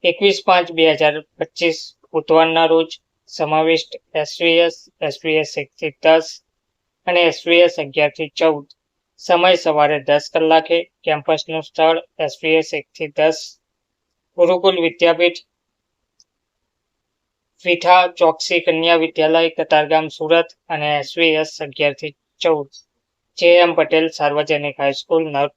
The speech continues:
નવદુર્ગા સોસાયટી, બારડોલી, જિલ્લો સુરત.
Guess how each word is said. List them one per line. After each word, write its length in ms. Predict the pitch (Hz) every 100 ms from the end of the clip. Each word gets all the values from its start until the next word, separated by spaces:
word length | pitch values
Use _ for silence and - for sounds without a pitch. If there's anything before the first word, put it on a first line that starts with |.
| _ -
નવદુર્ગા 680 | 156 160 160 151 143 151 165 _ _ _ -
સોસાયટી, 600 | 170 156 170 165 170 165 - _
બારડોલી, 500 | - 147 147 151 156
જિલ્લો 320 | 147 139 143 143
સુરત. 440 | - 151 165 160